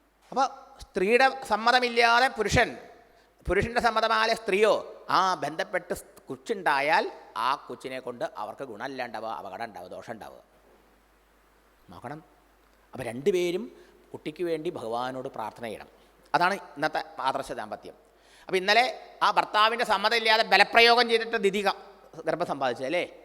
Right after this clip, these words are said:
അതുകൊണ്ട് എന്തായി? മക്കൾ രണ്ടെണ്ണം ഉണ്ടായി. പക്ഷേ നാടിന്, നാട്ടുകാർക്ക് മുഴുവൻ ഉറക്കം കെടുത്തുന്നവർ, മഹാദുഷ്ടന്മാർ, പോക്കിരികൾ, ഭീകരന്മാർ, ഗുണ്ടകൾ അല്ലേ ഇത്? ശരിയോ? എന്തുകൊണ്ട് ഇങ്ങനത്തെ മക്കളുണ്ടാവണോ?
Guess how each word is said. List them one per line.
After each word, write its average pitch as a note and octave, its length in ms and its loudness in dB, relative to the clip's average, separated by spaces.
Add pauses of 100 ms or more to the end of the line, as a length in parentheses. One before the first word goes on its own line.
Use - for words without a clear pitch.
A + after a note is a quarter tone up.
(420)
അതുകൊണ്ട് E3 280 2
എന്തായി? E3+ 280 -2
മക്കൾ C4 280 2
രണ്ടെണ്ണം C#4 300 4
ഉണ്ടായി. F3 180 4
പക്ഷേ G#3 560 -2
നാടിന്, F3+ 680 2
നാട്ടുകാർക്ക് F3 640 -2
മുഴുവൻ E3 320 -2
ഉറക്കം E3 460 2
കെടുത്തുന്നവർ, C3+ 460 -2 (380)
മഹാദുഷ്ടന്മാർ, F3 1040 2 (200)
പോക്കിരികൾ, D#3+ 640 2 (300)
ഭീകരന്മാർ, D#3+ 640 2 (180)
ഗുണ്ടകൾ B2+ 460 -4 (200)
അല്ലേ F#3 180 6
ഇത്? F#3+ 320 2 (1400)
ശരിയോ? C#4+ 320 2 (680)
എന്തുകൊണ്ട് C3+ 340 -4
ഇങ്ങനത്തെ C#3 200 -8
മക്കളുണ്ടാവണോ? C#3 800 -6